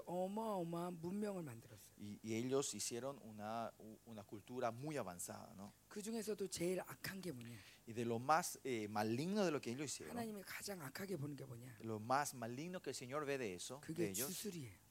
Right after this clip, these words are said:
Speaker 2: es la hechicería.
Speaker 1: 무기를 만들게 했고요.
Speaker 2: Hizo que los hombres crearan armas.
Speaker 1: 천사들이 가르쳐 준 거예요.
Speaker 2: Esos ángeles la engañaron, ¿no? Les
Speaker 1: 무기를
Speaker 2: enseñaron
Speaker 1: 만들고
Speaker 2: crear,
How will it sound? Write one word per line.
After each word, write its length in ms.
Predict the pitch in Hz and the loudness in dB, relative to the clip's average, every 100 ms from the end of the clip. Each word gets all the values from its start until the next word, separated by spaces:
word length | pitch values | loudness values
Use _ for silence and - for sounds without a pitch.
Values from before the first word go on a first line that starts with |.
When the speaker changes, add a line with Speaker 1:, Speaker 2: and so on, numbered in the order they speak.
| - | -6
Speaker 2:
es 300 | 110 - - | -2 -2 -2
la 100 | 104 | -2
hechicería. 640 | - 107 - 92 98 85 - - - - - - - - - - - - - - - - - - - - - - - - - - - - - - | -2 -2 -2 -4 -6 -8 -14 -20 -20 -20 -20 -20 -20 -20 -20 -20 -20 -20 -20 -20 -20 -20 -20 -20 -20 -20 -20 -20 -20 -20 -20 -20 -20 -20 -20 -6
Speaker 1:
무기를 380 | 190 233 262 220 | 2 6 6 6
만들게 380 | 170 156 147 139 | 4 0 -2 -6
했고요. 280 | - 160 - - - - | -6 -8 -8 -14 -16 0
Speaker 2:
Hizo 240 | 139 180 | 4 4
que 100 | 165 | 4
los 160 | 151 127 | 0 0
hombres 320 | 156 156 160 | 0 2 0
crearan 460 | - 131 135 143 135 | 2 2 6 6 6
armas. 500 | 127 131 156 180 - - - - - | 4 4 -2 -6 -8 -12 -20 -20 -10
Speaker 1:
천사들이 480 | 202 262 277 208 185 | -6 -2 -2 -2 -6
가르쳐 300 | 131 143 139 | -8 -6 -8
준 180 | 127 | -8
거예요. 160 | - - | -14 -6
Speaker 2:
Esos 280 | 120 - 143 | 0 4 6
ángeles 340 | 151 151 127 | 4 6 6
la 160 | 113 110 | 6 6
engañaron, 580 | 117 107 101 104 87 92 | 4 0 2 0 0 -4
¿no? 140 | 117 - - - | -6 -10 -20 -4
Les 220 | 117 110 190 | 0 2 2
Speaker 1:
무기를 20 | |
Speaker 2:
enseñaron 360 | 220 202 120 - | 4 6 6 4
Speaker 1:
만들고 260 | 165 175 185 - - - - | 2 0 -2 -8 -18 -20 -8
Speaker 2:
crear, 520 | 113 110 117 120 | -2 2 4 4